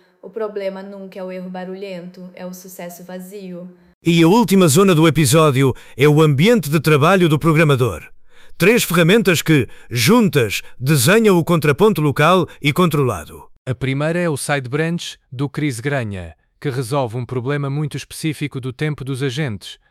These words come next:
Speaker 3: As equipas estão a despachar milhares de P Rs gerados por agentes, e mesmo no mundo ideal onde noventa e nove por cento dos P Rs são escritos, avaliados e revistos por agentes,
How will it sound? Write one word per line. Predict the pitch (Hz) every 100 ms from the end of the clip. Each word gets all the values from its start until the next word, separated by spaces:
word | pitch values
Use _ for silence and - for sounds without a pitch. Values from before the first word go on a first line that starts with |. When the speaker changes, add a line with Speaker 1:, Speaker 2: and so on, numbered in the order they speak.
| _ _
Speaker 3:
As | 127 135
equipas | - 175 170 -
estão | 151
a | 139
despachar | - 139 120 143 131
milhares | 127 135 156 143
de | 120 123
P | 143 143 143
Rs | 120
gerados | 127 135 143 -
por | - 131
agentes, | 113 120 95 - - _ _ 135
e | 127
mesmo | 151 170 156
no | 143 139
mundo | 160 170 151
ideal | 117 131 139 135
onde | 127 113
noventa | 120 127 160 175
e | 156
nove | 147 139
por | - 120
cento | - 151 135
dos | 127 -
P | 135 135
Rs | 151 -
são | 139
escritos, | 123 - 147 143 135 - -
avaliados | - 113 123 123 143 151 127
e | 127
revistos | 113 113 147 - -
por | 131
agentes, | 123 113 120 92 -